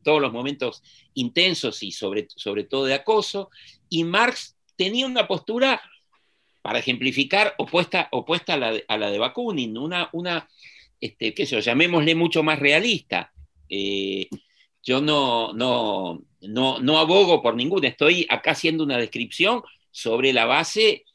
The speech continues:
de los, de los documentos existentes. Pero Marx decide asumir la, la, la, la comuna, este, y esto termina de provocar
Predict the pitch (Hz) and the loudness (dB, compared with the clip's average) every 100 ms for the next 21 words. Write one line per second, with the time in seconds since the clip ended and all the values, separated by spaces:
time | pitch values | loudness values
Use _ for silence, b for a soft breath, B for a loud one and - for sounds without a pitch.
0 | _ _ 107 98 92 - - 110 98 95 | _ _ -2 0 -2 -6 -12 -6 -4 -6
1 | 90 104 120 107 95 87 - - 104 85 | -8 -8 -8 -8 -10 -12 -14 -8 -6 -6
2 | 80 - _ B B B - 226 247 277 | -8 -16 _ B B B 0 0 2 0
3 | 277 - - _ _ _ _ _ - 185 | 0 -8 -14 _ _ _ _ _ -2 0
4 | 170 - 214 214 208 - 170 180 247 233 | 0 2 4 4 4 2 0 4 4 4
5 | 139 104 _ _ _ _ 98 98 92 92 | 0 -6 _ _ _ _ -6 -2 0 -2
6 | 87 - _ 85 85 85 82 80 80 80 | -4 -6 _ -14 -12 -6 -6 -6 -10 -10
7 | _ _ _ - 87 85 - 92 - 123 | _ _ _ -14 -8 -8 -8 -10 -4 0
8 | 220 214 196 226 240 _ _ _ _ _ | 2 2 2 -2 -4 _ _ _ _ _
9 | _ - 113 - 117 110 _ _ _ _ | _ -6 -6 -4 -6 -6 _ _ _ _
10 | _ - 220 240 226 - 269 254 254 _ | _ -2 4 4 4 2 4 4 2 _
11 | _ _ _ _ _ - 160 165 196 226 | _ _ _ _ _ 0 2 2 2 2
12 | 247 214 147 123 120 123 - 147 175 180 | 2 2 0 0 -2 -4 0 2 2 -2